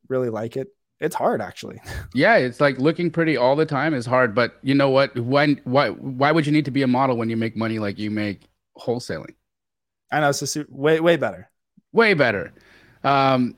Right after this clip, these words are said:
Speaker 2: for those of you that are not familiar with Tyler Wanaka, he is out of Sacramento, California, and is, uh, one of my favorite guys. He joined the Astro Flipping community some time ago, burst onto the scene, and has perfected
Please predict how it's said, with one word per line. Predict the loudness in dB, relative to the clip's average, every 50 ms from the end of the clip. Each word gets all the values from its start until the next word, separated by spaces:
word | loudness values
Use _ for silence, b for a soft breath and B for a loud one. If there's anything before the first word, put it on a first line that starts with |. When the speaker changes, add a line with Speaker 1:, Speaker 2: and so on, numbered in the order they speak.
| _ _ _ _ _ _
Speaker 2:
for | -2 0 0
those | 2 2 2 2 0
of | 0
you | -2 0 0
that | 2 0 0 -2
are | -2 -2 0
not | 2 2 2 0
familiar | 0 -2 -2 -2 0 0 0 0
with | 0 -2 -2 -4 _
Tyler | -6 -2 0 0 0 0 0
Wanaka, | 0 0 0 2 2 2 0 0 -4
he | -2 -2 -2
is | -2 0
out | 0 0 0
of | -2 -2 -4 _ _ _ _ _ _
Sacramento, | -16 -10 -4 -2 -2 -2 0 0 2 2 4 2 2 2
California, | 0 0 0 2 0 0 -2 -2 0 0 2 2 0 0 -2
and | -2 -2 0 0
is, | 0 0 0 -2 -4 -6 -12 -18 _ _ -4
uh, | -2 0 2 2 2 0 -2
one | 0 0 2 2
of | 2
my | 0 0
favorite | -2 -4 -4 -4 -4 -6 -6
guys. | -6 -4 -4 -4 -6 -8 -10
He | -6 -6 -6 -4
joined | -4 -4 -4 -4 -2 -4
the | -4 -2
Astro | -4 -4 -4 -6 -10
Flipping | -10 -8 -8 -8 -8
community | -6 -6 -6 -6 -6 -6 -6 -8
some | -8 -6 -6 -6 -4
time | -4 -4 -4 -4
ago, | -4 -4 -4 -4 -6 -6 B B B B B B B B _
burst | 2 2 2 2 2 2
onto | 2 2 2 2
the | -2 -4
scene, | -4 -2 0 2 4 4 4 2 2 0
and | -2 -2 0 0 0
has | 0 -2 -2 0 0 -2 -2 -4 -8 -12 b b b b b b b b b b b _ _ -2
perfected | 0 0 0 0 0 -2 -2 -2 -2 0 0 0 2 4 4 4 2 0 -4